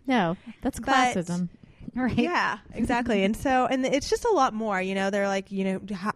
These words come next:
Speaker 2: have an hour long conversation with your client and then give them this plan and then,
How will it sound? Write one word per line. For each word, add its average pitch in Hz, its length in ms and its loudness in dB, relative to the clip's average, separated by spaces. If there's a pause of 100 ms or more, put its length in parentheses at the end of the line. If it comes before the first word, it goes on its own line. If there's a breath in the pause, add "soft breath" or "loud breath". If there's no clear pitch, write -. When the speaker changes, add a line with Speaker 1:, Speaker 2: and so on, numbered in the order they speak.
Speaker 2:
have 208 320 -8
an 226 140 -8
hour 254 260 -2
long 262 220 -4
conversation 277 720 -8
with 254 260 -14
your 214 100 -12
client 190 640 -6
and 190 200 -2
then 180 200 -4
give 180 260 -8
them 214 200 -2
this 233 200 -4
plan 269 440 -10
and 180 100 -8
then, 175 200 -10